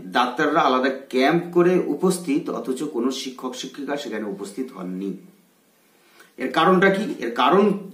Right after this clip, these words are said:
খুঁজতে গিয়ে পরে দেখা গেছে যে শিক্ষক শিক্ষিকারা তারা জানেনই না যে তাদের জন্য নির্দিষ্ট দিন নির্ধারিত হয়েছে, অর্থাৎ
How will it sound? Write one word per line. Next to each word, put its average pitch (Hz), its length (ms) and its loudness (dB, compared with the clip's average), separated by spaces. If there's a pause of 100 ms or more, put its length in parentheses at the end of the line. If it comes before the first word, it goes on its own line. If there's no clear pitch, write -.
(160)
খুঁজতে 160 340 0
গিয়ে 147 160 6
পরে 127 260 2
দেখা 104 260 -4
গেছে 95 360 -6 (680)
যে 113 160 -6
শিক্ষক 156 460 0
শিক্ষিকারা 143 560 0
তারা 131 520 0
জানেনই 175 480 6
না 123 420 2 (440)
যে 117 180 -6
তাদের 135 560 2
জন্য 127 320 4
নির্দিষ্ট 123 560 0
দিন 131 300 0
নির্ধারিত 117 480 -2
হয়েছে, 98 360 -4
অর্থাৎ 131 600 0